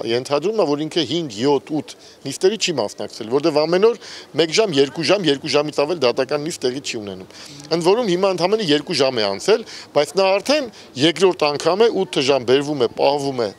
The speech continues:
այստեղ դատարանի շենքի նկուղում, ութ-ինը ժամ, հետո իրեն տեղափոխում են։ Այսինքն առանց անհրաժեշտության դատավորը որոշում է կայացնում հարկադրանքի միջոցներ կիրառել։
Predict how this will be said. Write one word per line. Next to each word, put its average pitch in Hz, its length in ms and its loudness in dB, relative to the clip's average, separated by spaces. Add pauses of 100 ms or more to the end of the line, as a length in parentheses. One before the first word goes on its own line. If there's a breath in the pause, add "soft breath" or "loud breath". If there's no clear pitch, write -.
այստեղ - 380 -4
դատարանի 123 520 0
շենքի 120 360 -4
նկուղում, 139 460 -4
ութ-ինը 139 400 -4
ժամ, 226 260 0 (280 loud breath)
հետո 156 300 2
իրեն 180 260 0
տեղափոխում 123 640 -2
են։ - 100 -18 (220 loud breath)
Այսինքն 165 500 0
առանց 175 340 2
անհրաժեշտության 113 1000 -2 (580 loud breath)
դատավորը 139 600 2
որոշում 135 440 0
է - 20 2
կայացնում 110 520 -2
հարկադրանքի 127 800 -2
միջոցներ 120 540 -4
կիրառել։ 110 440 -4